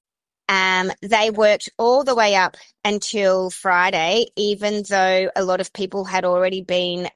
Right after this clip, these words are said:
um, doing cyclone prepping and things like that. Um, and the cyclone didn't hit till Saturday. So a lot of people in Darwin are just exhausted now, absolutely exhausted, because they worked Friday. The cyclone hit Saturday. They're trying to do their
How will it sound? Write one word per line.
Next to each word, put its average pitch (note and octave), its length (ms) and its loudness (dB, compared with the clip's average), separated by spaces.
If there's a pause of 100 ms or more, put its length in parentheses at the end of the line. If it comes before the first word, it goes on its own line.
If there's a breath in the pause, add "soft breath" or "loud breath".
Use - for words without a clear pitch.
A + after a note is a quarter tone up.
um, F3 240 -2
doing F3+ 280 -4
cyclone F#3 680 -2
prepping F3+ 760 -6 (120)
and E3 240 -6
things F3+ 340 -10
like F3 220 -8
that. F#3 420 -2 (560 loud breath)
Um, F#3 460 -2 (300)
and G#3 160 0
the G#3+ 60 2
cyclone A#3+ 500 -2
didn't C4+ 260 -6
hit - 240 -8
till A#3+ 200 0
Saturday. F3+ 800 0
So G#3+ 340 -2
a A#3 60 2
lot B3 240 0
of - 120 -6
people G4 280 -4
in F#4 140 -2
Darwin F#3 540 0
are F#3 140 0
just F3+ 460 -4 (100)
exhausted E3 960 -2 (640)
now, F#3 420 0
absolutely A3 580 -2
exhausted, F3+ 600 -2
because F3+ 300 -6
they F#3+ 140 0
worked A3+ 300 0
Friday. F#3 520 2
The A3 120 -2
cyclone A#3 520 -2
hit G#3 260 -8
Saturday. F3+ 720 0
They're G#3 180 2
trying G#3+ 340 -2
to - 80 -10
do A#3 160 -2
their G3 180 2